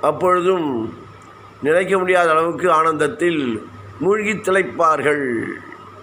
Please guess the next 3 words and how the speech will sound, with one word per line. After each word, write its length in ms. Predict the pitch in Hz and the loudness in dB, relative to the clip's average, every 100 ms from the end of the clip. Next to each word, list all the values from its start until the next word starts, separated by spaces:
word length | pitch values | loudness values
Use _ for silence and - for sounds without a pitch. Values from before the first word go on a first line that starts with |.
| - - - - - - - - | -20 -20 -20 -20 -20 -20 -20 -2
அப்பொழுது 560 | 151 156 180 180 175 | -2 0 2 2 0
ஜீவாத்மா 640 | 175 156 165 156 131 151 160 | 0 2 2 2 2 2 2
அழுகிறது. 1080 | 143 139 170 165 156 135 147 143 127 113 | 2 0 0 0 -2 0 0 0 -2 -4